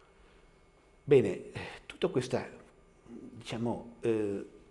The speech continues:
questa ampia e variegata batteria di obiezioni contro il criterio di memoria spiegano un fatto che è, per così dire, oggettivo, se possiamo dire così,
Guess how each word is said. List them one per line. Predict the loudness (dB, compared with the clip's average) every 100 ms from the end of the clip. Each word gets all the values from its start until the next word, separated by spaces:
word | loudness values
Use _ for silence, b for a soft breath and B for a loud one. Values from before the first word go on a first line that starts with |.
| -10
questa | -8 -2 6
ampia | 8 8 2 -4 -4
e | 4
variegata | 4 6 8 8 6 4
batteria | 2 2 0 4 4 4 0 -2 -4 -6 -8
di | 4
obiezioni | 4 4 -2 -2 2 4 4
contro | 0 0
il | -2
criterio | 0 2
di | 2
memoria | 2 0 0 -4 -6 -6 -6
spiegano | -10 0 4 6 4 2 -4 -12 -8 2
un | 4
fatto | 6 8 8 6 0 2 2
che | 2 6 6
è, | 4
per | -2 -6
così | -4 -2
dire, | 0 2 2 0 B B B -20 -20 -20 -20 -20 -20 -4
oggettivo, | -4 -2 -6 2 2 2 -2
se | -6
possiamo | -12 -8 -8 -6
dire | -8 -8
così, | -10 -6 -8